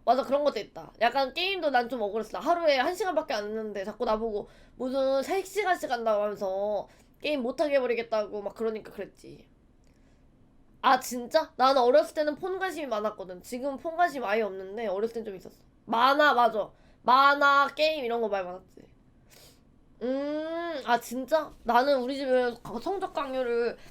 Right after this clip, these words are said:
좀 공부 강요 좀 많이 했거든. 음, 많이 혼났지. 아, 근처에 있다가 괜히 혼난 적 많아? 음, 약간 내 남동생이 약간 그랬어. 알지? <laughs> 내 남동생이 약간 눈치가 살짝 없는 편이거든.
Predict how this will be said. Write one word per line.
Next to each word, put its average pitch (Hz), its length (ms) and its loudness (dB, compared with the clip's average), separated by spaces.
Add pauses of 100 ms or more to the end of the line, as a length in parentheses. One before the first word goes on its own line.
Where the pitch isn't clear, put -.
(140)
좀 254 140 -6
공부 302 280 -4
강요 247 240 2
좀 220 120 -6
많이 202 240 -2
했거든. 180 260 -10
음, 190 680 -6 (520)
많이 208 240 -2
혼났지. 233 480 -8 (1000)
아, 302 720 6
근처에 302 340 4
있다가 262 240 0
괜히 240 180 0
혼난 277 200 -2
적 247 80 -2
많아? 208 280 -6 (300)
음, 247 200 -4
약간 269 460 2
내 240 80 4
남동생이 277 540 0
약간 214 220 -4
그랬어. 185 280 -14
알지? - 400 -12 (160)
<laughs> - 800 4
내 269 100 4
남동생이 285 460 4
약간 254 220 -2
눈치가 285 340 -4
살짝 320 240 -2
없는 214 200 -6
편이거든. 202 400 -10